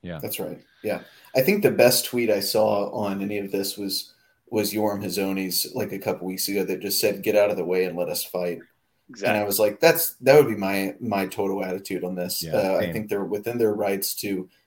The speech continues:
Speaker 2: do everything they're doing, and it's gonna be, it's gonna be nasty, but they've gotta respond with overwhelming force, and it's totally defensive. I'd say just get out of the way and, and let them take care of business. They, you know,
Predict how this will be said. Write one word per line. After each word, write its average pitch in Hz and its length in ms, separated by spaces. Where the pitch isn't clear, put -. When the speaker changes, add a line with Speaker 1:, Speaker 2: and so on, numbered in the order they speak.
Speaker 2:
do 110 160
everything 107 400
they're 101 160
doing, 104 360
and 98 80
it's 95 140
gonna 117 200
be, 101 200
it's - 220
gonna 123 180
be 98 120
nasty, 95 480
but 95 160
they've 95 200
gotta 90 300
respond 98 500
with 92 280
overwhelming 98 440
force, 104 440
and 101 100
it's 92 120
totally 101 320
defensive. 95 680
I'd 113 120
say 117 140
just 98 240
get 113 120
out 107 120
of 95 40
the 95 80
way 101 260
and, 98 180
and 101 180
let 101 80
them 101 140
take 101 200
care 95 140
of 87 100
business. 92 400
They, 95 280
you 117 100
know, 98 140